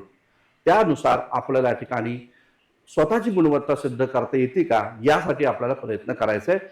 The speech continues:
आणि हे सोपं आहे काम, खूप कठीण काम नाहीये. तुम्ही यापूर्वी जे पण काही विद्यापीठे शिक्षण घेत आलेलं आहात, त्याच पद्धतीचं तुम्हाला परफॉर्मन्स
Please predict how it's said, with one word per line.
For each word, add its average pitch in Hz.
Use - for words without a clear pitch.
आणि 220
हे 220
सोपं 185
आहे 139
काम, 131
खूप 202
कठीण 202
काम 160
नाहीये. 139
तुम्ही 190
यापूर्वी 160
जे 139
पण 185
काही 143
विद्यापीठे 147
शिक्षण 151
घेत 139
आलेलं 113
आहात, 110
त्याच 175
पद्धतीचं 123
तुम्हाला 143
परफॉर्मन्स 143